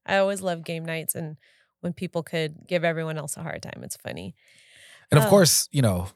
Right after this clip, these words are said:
Speaker 2: if we're gonna play Scrabble, if we play more than one game, I'm for sure gonna win at least one of the games.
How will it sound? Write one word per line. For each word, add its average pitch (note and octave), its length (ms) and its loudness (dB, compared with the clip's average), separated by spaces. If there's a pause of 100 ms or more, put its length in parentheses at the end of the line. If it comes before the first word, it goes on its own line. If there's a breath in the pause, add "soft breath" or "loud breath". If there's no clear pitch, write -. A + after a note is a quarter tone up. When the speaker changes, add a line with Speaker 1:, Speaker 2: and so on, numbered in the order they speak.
(120)
Speaker 2:
if G#2+ 120 0
we're E3+ 60 8
gonna F3+ 120 8
play C#3+ 160 10
Scrabble, A2+ 460 6
if G2+ 80 2
we C3 60 4
play C#3+ 160 4
more C3 180 8
than A#2 80 6
one A2 160 2
game, G#2 240 2
I'm F#2+ 100 0
for - 160 -4
sure A2+ 220 4
gonna G2 160 -2
win F#2+ 320 -4 (100)
at F#2+ 80 -6
least G2 220 0
one G2 140 -4
of F2+ 40 -10
the F#2 60 -10
games. F2+ 480 -8